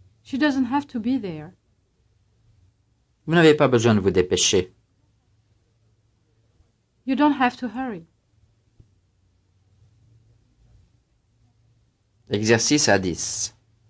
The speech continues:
Speaker 2: Instructeur.
Speaker 1: Vous n'avez pas besoin d'y aller.
Speaker 2: Étudiant. Il n'est pas nécessaire que vous y alliez.
Speaker 1: Nous n'avons pas besoin d'y être.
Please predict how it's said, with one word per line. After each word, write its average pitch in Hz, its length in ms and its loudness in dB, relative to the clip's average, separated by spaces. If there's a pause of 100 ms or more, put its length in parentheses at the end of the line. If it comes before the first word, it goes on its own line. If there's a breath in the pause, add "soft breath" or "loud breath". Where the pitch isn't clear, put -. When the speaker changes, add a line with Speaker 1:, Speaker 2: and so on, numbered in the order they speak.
(1120)
Speaker 2:
Instructeur. 113 640 -2 (520)
Speaker 1:
Vous 226 140 -4
n'avez 262 220 0
pas 349 160 2
besoin 277 380 2
d'y 226 160 0
aller. 190 340 -4 (1600)
Speaker 2:
Étudiant. 98 520 -2 (960)
Il 123 100 0
n'est 117 100 4
pas 120 140 2
nécessaire 104 460 0
que - 120 -6
vous 87 240 -2
y 90 80 6
alliez. 85 360 0 (2500)
Speaker 1:
Nous 262 80 2
n'avons 247 280 2
pas 339 140 2
besoin 277 360 2
d'y 214 180 -4
être. 185 400 -8